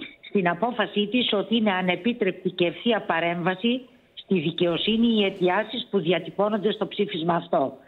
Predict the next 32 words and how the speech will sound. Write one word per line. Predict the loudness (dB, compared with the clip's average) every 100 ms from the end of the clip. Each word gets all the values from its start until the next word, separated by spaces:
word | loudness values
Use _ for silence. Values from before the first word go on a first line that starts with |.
| -20 -20 _ -2
Και | 0
για | 2 -2
συγκεκριμένες | -2 -2 0 0 0 2 2 0
υποθέσεις, | 0 -2 0 0 2 0 0
ανάμεσα | 0 0 0 0 -2
στις | -2 -2
οποίες | -2 2 2 2 -2 -8 -20 _ -20 -18 -16 -12 0
είναι | 2 4 2 0 0
η | 0
διαχείριση | 2 0 2 0 2 0 0 -2
της | -2 -2
έρευνας | 0 0 0 -2
για | 0 -2
τα | 0 -4 0
τέμπη, | -2 0 0 0 -4 -20 -20 -20 _
η | 0
διαχείριση | 2 2 2 0 -2 -2
της | -2
υπόθεσης | -2 -2 0 -2 -2
των | -4
υποκλοπών, | -2 -4 0 -2 0 0 0 -4 -16 _ -20 -18 -18 -6
οι | 0 0
ποινικές | 2 0 0 0 -2 -2
εμπλοκές | 0 0 0 0 0 -2 -6 -20 -20 _ _ -2
του | -2 2
Παναγιώτη | 0 0 0 0 0 -2
Δημητρά, | -2 -2 -2 0 -2 0
που | 0
έχει | 0 0
χαρακτηριστεί | -2 -2 -2 -4 -2 0
από | 0 -2
πολλούς | -2 0 2 0 0